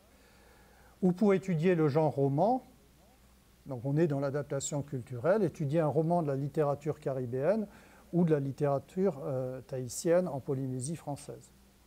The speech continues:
Donc, euh, la première est de l'ordre, euh, d'une adaptation institutionnelle, euh, les deuxième et troisième d'ordre pédagogique et la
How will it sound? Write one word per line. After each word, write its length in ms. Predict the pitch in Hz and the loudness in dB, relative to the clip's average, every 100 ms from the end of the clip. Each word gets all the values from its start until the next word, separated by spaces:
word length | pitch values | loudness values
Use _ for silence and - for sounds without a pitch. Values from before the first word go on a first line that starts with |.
| _ _ - - - - | _ _ -20 -20 -20 -8
Donc, 240 | 139 131 139 | -6 -2 0
euh, 80 | |
la 220 | 123 135 143 | 2 2 2
première 520 | - 160 165 170 139 | 2 0 4 2 2
est 100 | 135 | -2
de 100 | 135 | 2
l'ordre, 400 | 151 147 135 123 | 2 2 0 -6
euh, 200 | 123 123 117 - - - - - - | -8 -10 -14 -20 -20 -20 -20 -20 -10
d'une 180 | 135 135 | -2 2
adaptation 680 | 160 160 160 165 156 - 175 | 4 4 4 2 0 0 0
institutionnelle, 1040 | 151 - 151 151 131 - 143 156 208 226 196 - - - - - - - - - | 0 -2 -6 -4 -6 -2 0 4 4 4 -2 -6 -20 -20 -20 -20 -20 -20 -14 -4
euh, 760 | 139 139 135 135 139 139 147 143 | -2 -2 -2 -4 -6 -6 -8 -6
les 120 | 147 | -2
deuxième 380 | 147 165 170 165 | 2 4 4 2
et 80 | 147 | 0
troisième 540 | - 160 151 170 170 | 0 2 4 2 2
d'ordre 280 | 147 143 139 | 2 0 -2
pédagogique 840 | 131 143 139 127 135 143 208 208 | -2 -2 -2 -2 -2 0 -2 -2
et 60 | 156 | -4
la 240 | 139 135 | -2 -2